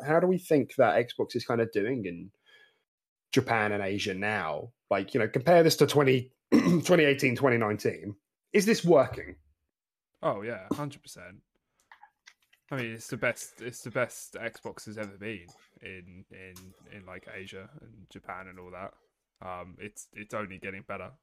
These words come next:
Speaker 2: So, yeah, I'd say, I'd say whatever we're doing and,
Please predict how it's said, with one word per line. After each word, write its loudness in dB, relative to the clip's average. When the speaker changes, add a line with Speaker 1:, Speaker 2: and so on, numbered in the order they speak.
Speaker 2:
So, -16
yeah, -6
I'd -10
say, -10
I'd 0
say 2
whatever -4
we're -8
doing -10
and, -12